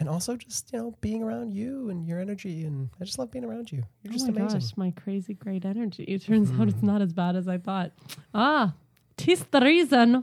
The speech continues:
Speaker 2: for our show today.
Speaker 1: That's right. You're
Speaker 2: I
Speaker 1: in,
Speaker 2: am
Speaker 1: you're in your head.
Speaker 2: very much in my head.
Speaker 1: Yes.
Speaker 2: I need to move into my heart. It's hard to move there when my heart's so full of panicking.
Speaker 1: That's your, that's your head.
Speaker 2: <laughs>
Speaker 1: Yeah, that's
Speaker 2: Damn
Speaker 1: your
Speaker 2: it.
Speaker 1: head. So today we're talking about,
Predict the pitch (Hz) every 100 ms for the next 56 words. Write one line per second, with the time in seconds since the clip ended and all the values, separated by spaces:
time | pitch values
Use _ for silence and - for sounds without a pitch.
0 | - 247 226 220 226 - 285 339 254 196
1 | 185 180 147 - 147 160 220 135 247 277
2 | 262 233 185 180 180 196 240 269 254 247
3 | 220 208 - 196 185 170 175 165 160 165
4 | 160 151 208 165 - - - 175 175 180
5 | 180 170 165 165 151 151 143 160 151 151
6 | 156 160 277 - 381 494 392 359 440 247
7 | 180 185 185 185 180 180 240 - - 190
8 | - 208 208 180 160 - _ _ _ _
9 | _ _ 190 196 285 - 165 156 262 302
10 | 135 151 147 139 120 190 190 _ _ 320
11 | - 135 240 1017 - 202 - - - -
12 | 165 185 269 226 170 160 147 139 131